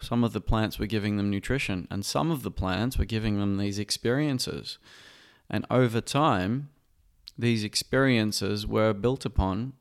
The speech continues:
and I guess, uh, rituals and s-, practices were shaped around that. Before we had as much intelligence as we've got now, and I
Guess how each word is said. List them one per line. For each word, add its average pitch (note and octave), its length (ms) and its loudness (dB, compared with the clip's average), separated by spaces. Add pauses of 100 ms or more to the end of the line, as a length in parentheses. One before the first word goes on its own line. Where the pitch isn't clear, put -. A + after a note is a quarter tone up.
(140)
and A2 520 0
I G#2+ 140 2
guess, A#2 580 0 (640)
uh, G2+ 260 0
rituals G#2+ 800 4
and G2+ 260 0
s-, - 220 -4 (180)
practices G2+ 840 0
were G2+ 120 -4
shaped G2+ 360 0
around G2 360 0
that. - 200 -6 (1200)
Before C3 480 4
we A#2+ 200 6
had G#2+ 400 2 (120)
as G#2 120 -2
much G#2+ 240 -2
intelligence G2+ 580 0
as F#2+ 140 -6
we've - 120 2
got G2+ 200 -4
now, A2+ 260 4
and G2 100 4
I F#2+ 120 -2